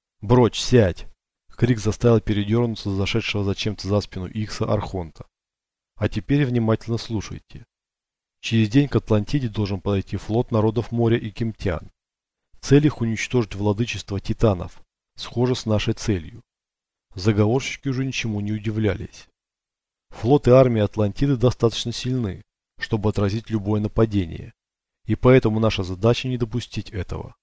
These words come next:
Мы должны скоординировать наши действия с замыслами пиратов,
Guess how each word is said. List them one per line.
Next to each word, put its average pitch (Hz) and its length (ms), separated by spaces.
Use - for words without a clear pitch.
Мы 110 120
должны 110 340
скоординировать 110 800
наши 104 220
действия 101 580
с - 20
замыслами 107 560
пиратов, 107 560